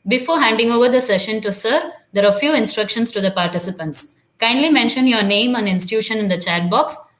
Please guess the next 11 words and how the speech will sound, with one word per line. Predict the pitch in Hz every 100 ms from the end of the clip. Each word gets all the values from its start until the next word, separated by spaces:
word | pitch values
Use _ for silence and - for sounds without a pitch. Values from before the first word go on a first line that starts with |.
| _
post | - 269 262
relevant | 214 220 254
questions, | 233 196 190 214 277 294
and | 220 202
do | 233 262
fill | 240 233
the | 220
attendance | 190 190 233 262 254
and | 196 233 247
feedback | 214 185 196 196
form | 208 262 -